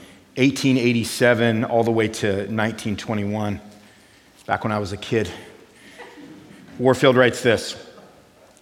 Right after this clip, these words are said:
"When he sees us immersed in sin and rushing headlong to destruction,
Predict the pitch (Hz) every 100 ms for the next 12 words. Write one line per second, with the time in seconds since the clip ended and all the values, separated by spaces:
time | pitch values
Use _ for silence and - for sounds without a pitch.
0 | - - _ _ 135 131 143 135 - 165
1 | 196 208 156 117 120 - - 120 117 127
2 | 143 - 160 151 - - 107 90 90 -
3 | - _ _ _ 117 127 135 131 139 113
4 | - - - - 147 151 143 143 139 -
5 | 123 123 - - 101 - - 92